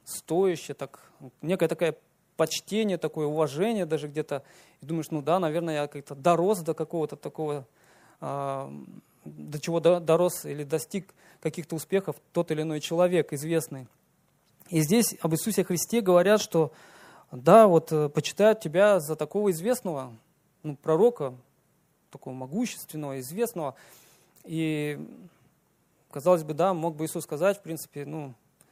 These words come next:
ну, где-то да, где-то, может быть, действительно, потому что в некоторых местах мы знаем, что об Иисусе как-то, ну, говорилось, что,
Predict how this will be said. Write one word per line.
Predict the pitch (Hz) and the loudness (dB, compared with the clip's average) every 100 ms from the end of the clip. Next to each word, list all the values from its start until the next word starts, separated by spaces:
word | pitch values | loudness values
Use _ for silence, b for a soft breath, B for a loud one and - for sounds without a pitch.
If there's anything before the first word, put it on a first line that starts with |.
| b b b b b _ _ | b b b b b _ _
ну, | 131 - | -20 -2
где-то | 170 190 | 0 0
да, | 151 165 196 | 2 2 2
где-то, | 156 160 147 | -2 -6 -6
может | 156 160 | -6 -8
быть, | 147 143 | -10 -14
действительно, | 135 - 226 202 151 127 120 | -14 -8 -8 -6 -6 -8 -12
потому | - 147 | -14 -14
что | - | -10
в | |
некоторых | 156 160 139 | -10 -10 -10
местах | 151 - 190 180 | -10 -2 -2 -2
мы | 135 | -8
знаем, | 165 185 | -4 -4
что | 165 151 139 b b b b | -6 -8 -10 b b b b
об | - 139 | -16 -14
Иисусе | - 180 170 | -10 -8 -6
как-то, | 156 156 143 147 | -6 -6 -8 -10
ну, | 190 143 | -12 -8
говорилось, | 143 143 175 170 | -2 -2 -2 -4
что, | - 139 | -10 -14